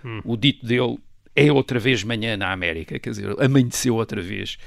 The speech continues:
Speaker 2: eh, na América. Com ele, pela primeira vez desde mil novecentos e trinta e três, o governo deixou, o governo deixou de ser a solução para passar a ser o problema, como ele disse. O governo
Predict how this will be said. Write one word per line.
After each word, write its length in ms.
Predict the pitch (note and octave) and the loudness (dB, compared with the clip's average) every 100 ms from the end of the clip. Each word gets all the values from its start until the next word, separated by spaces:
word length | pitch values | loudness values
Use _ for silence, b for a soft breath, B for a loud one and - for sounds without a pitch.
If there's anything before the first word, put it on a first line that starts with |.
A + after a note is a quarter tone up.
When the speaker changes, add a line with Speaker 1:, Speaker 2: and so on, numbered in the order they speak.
| b b b - | b b b -10
Speaker 2:
eh, 300 | - G#2 F#2 | -6 -4 -4
na 160 | A2+ A#2+ | -2 -2
América. 360 | G#2 F2+ A2+ | -2 -4 -6
Com 320 | - G#3+ G3 F#3+ | 4 8 10 10
ele, 340 | G3 F#3+ F3 - | 10 8 4 0
pela 280 | G#3 G#3+ G3 | 6 8 8
primeira 400 | - E3 E3 D3+ | 6 4 4 2
vez 240 | C3 C#3+ A2+ | 2 2 4
desde 260 | E3 C#3+ | 4 4
mil 100 | C#3+ | 2
novecentos 340 | C3+ B2+ C3 - | 2 0 -4 -4
e 60 | |
trinta 260 | A#2+ B2 B2+ | -4 -4 -2
e 60 | B2 | 0
três, 400 | B2+ C3 B2+ - b b b | 2 4 2 -2 b b b
o 120 | D#3 | -2
governo 440 | C3 A#2+ E3 D3+ C3+ | 0 6 6 6 4
deixou, 480 | D#3 C#3+ - D3+ - | 6 4 2 0 0
o 120 | D3+ | -2
governo 400 | C3 A#2+ C#3+ C3+ | 0 2 4 4
deixou 320 | C3 - C#3+ | 0 0 -2
de 80 | - | -2
ser 140 | - B2+ | -2 -4
a 20 | |
solução 580 | - B2 - B2 A#2 - - - - | -4 -10 -8 -6 -6 -8 -10 -18 -8
para 120 | - C3 | -4 -4
passar 340 | B2+ - G2+ | -4 -6 -6
a 40 | |
ser 240 | G2 - G2+ | -6 -6 -6
o 40 | |
problema, 480 | - F#2+ F2 E2 D#2+ | -8 -8 -6 -6 -8
como 200 | - - | -10 -8
ele 100 | A#2+ | -8
disse. 300 | B2 A#2+ - | -10 -12 -8
O 40 | |
governo 320 | A#2 C3 B2+ | -4 0 0